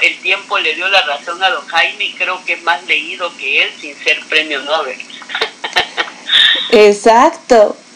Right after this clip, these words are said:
Speaker 2: También tenemos a Nini que te dice, "Bienvenida, Chari Gumeta, cielo".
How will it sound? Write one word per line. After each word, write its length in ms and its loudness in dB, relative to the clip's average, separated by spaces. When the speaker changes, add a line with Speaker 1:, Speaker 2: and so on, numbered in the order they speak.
Speaker 2:
También 400 8
tenemos 680 6
a 180 6
Nini 380 10
que 200 6
te 160 6
dice, 360 4
"Bienvenida, 640 6
Chari 280 6
Gumeta, 600 4
cielo". 580 6